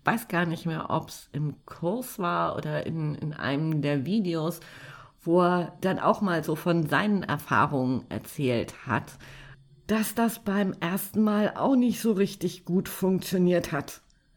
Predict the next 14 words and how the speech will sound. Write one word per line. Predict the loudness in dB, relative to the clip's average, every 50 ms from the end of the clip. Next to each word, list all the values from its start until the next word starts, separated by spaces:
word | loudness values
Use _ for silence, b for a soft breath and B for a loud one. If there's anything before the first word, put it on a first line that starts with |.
| _ _ _ b b b b b b b b b b b b b 0
Dass | 2 2 2 0 0 -2
das | -2 -2 -2 -4 -2 2
auch | 2 4 4 2 0 -4 -4 0
ruckelig | 2 2 2 2 4 4 4 6 6 4 2 0 -2 2
war. | 4 4 4 2 0 -4 -8 -14 _ _ _ _ _ _ _ _ _ _ -6
Und | -2 0 2 4 4 4 4 4 2 0 -2 -6 -12 _ _ _ -4
genau | 0 2 2 4 4 4 2
das | 2 -2 -2 -4 -8
ist | -8 -8 -6 -6 -8
es. | -10 -10 -10 -14 -20 _ _ _ B B B B B B B B B
Wenn | 2 6 6 8 8
wir | 8 6
etwas | 4 2 0 -2 -4 -4 -2 -2
Neues | 0 2 2 4 4 4 2 2 2 0 -2 -6 -12 -16